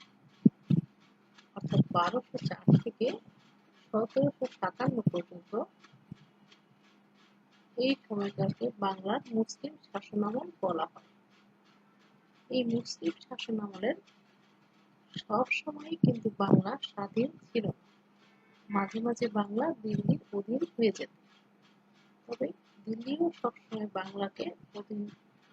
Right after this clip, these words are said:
করে রাখতে পারত না। এই সময় দিল্লি থেকে বাংলায় আসা যাওয়ার যোগাযোগ পথ অত উন্নত ছিল না,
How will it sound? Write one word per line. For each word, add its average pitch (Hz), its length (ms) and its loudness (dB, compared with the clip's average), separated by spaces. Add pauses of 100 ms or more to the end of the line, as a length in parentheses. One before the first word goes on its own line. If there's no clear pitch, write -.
করে 226 220 2
রাখতে - 280 -10 (100)
পারত - 240 -14 (100)
না। - 80 -20 (1600)
এই 262 140 0
সময় 294 320 -12
দিল্লি 233 280 -4 (140)
থেকে 240 240 -2 (560)
বাংলায় 220 460 0 (180)
আসা - 300 -20
যাওয়ার 226 240 0 (180)
যোগাযোগ 208 400 -2 (140)
পথ 202 160 -8 (120)
অত - 100 -12 (120)
উন্নত 202 300 -6 (160)
ছিল - 140 -8 (120)
না, - 60 -16